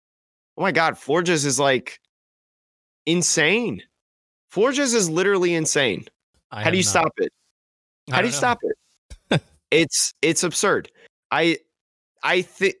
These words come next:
Speaker 1: I think the gener-, the general overall gist is that Expanded is still not fixed.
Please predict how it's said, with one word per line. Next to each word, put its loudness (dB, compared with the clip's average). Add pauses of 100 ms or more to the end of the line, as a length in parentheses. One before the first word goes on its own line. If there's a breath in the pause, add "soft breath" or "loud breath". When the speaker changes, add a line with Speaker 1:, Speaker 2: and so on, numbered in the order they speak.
(100)
Speaker 1:
I 4
think -2
the 2
gener-, 0
the 0
general 0
overall 0
gist -4 (440)
is 0
that 0
Expanded 0
is 0
still 0
not 0
fixed. -4